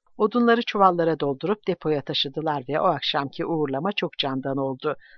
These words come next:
Sıkça güle güleler, sağlık ve iyi bir kış geçirme dilekleri, bahşişler,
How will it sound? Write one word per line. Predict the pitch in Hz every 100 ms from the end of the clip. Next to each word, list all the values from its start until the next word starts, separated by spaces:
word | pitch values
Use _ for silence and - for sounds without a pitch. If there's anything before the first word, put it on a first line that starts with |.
| -
Sıkça | - 269 - 240
güle | 220 190 170
güleler, | 143 131 127 127 180
sağlık | 233 - 175 170 -
ve | 165
iyi | - 175 160
bir | 143 -
kış | 151 -
geçirme | 139 - 143 139
dilekleri, | 131 131 131 - 131 165 208 - - _
bahşişler, | 180 156 - 135 - 143 214